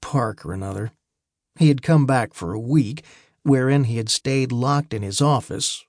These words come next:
never speaking to anyone or returning any calls, and then went out on sick leave for a few more weeks.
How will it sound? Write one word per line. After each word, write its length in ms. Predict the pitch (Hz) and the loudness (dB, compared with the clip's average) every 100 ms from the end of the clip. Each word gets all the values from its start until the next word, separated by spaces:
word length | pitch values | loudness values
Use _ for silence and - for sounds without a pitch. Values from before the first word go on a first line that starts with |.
| _ - | _ -2
never 280 | 120 113 | -2 0
speaking 440 | 113 - 123 - 110 | -2 0 -2 -4 -8
to 140 | 80 | -4
anyone 600 | 131 139 120 113 120 175 - - _ | 0 2 0 -2 -2 -2 -6 -20 _
or 120 | 123 | -4
returning 520 | 113 - - 151 120 | -4 -2 2 2 2
any 220 | 123 92 80 | -4 -6 -6
calls, 580 | - 160 87 120 160 - _ - - - | -2 0 0 -2 -4 -8 _ -20 -18 -2
and 160 | 139 139 | 4 6
then 240 | 151 160 | 6 6
went 220 | 135 131 | 4 4
out 160 | 131 123 | 2 0
on 180 | 110 110 | -4 -2
sick 420 | - - 220 - | 0 0 -2 -4
leave 360 | 110 107 107 - | -10 -8 -8 -8
for 180 | - | -8
a 80 | 113 | -10
few 220 | - 131 | -6 -2
more 320 | 123 131 147 110 | 0 2 0 -2
weeks. 520 | 95 151 160 - | -8 -12 -6 -6